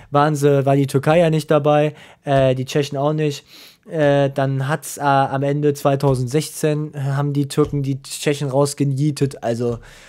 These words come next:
und beim letzten Mal haben die Tschechen zum Glück die Türkei nicht erwischt und jetzt sind sie wieder mit der Türkei drin. Also ihr merkt schon immer ein Jahr Pause, also vier Jahre Pause und dann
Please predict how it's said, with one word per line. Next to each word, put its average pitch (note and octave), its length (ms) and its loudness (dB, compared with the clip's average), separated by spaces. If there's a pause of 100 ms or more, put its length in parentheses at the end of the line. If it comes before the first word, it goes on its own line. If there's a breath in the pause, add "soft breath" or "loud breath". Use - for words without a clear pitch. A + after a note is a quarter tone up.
(140)
und B2+ 160 -6
beim B2 160 -2
letzten B2+ 240 -6
Mal A#2+ 80 -4
haben A#2 80 -6
die A2+ 120 -8
Tschechen B2 360 -6
zum A#2+ 160 -10
Glück C#3+ 160 -4
die C#3 120 -2
Türkei B2 300 -6
nicht G#3 360 -4
erwischt D#3 580 0
und E3+ 500 2
jetzt F3+ 240 -2
sind F#3 140 -2
sie E3+ 140 -2
wieder F3+ 180 4
mit A#2+ 140 -4
der A2 80 -2
Türkei G#2+ 340 -8
drin. C3 160 -8
Also F3+ 180 0
ihr F3 60 0
merkt F3+ 240 -2
schon E3+ 120 -4
immer D#3+ 140 -4
ein D3 80 -4
Jahr C#3+ 140 0
Pause, G#3 320 0
also D3+ 140 -4
vier F#3+ 140 -6
Jahre E3 220 -2
Pause G3 440 0
und C#3+ 160 -2
dann D3 200 0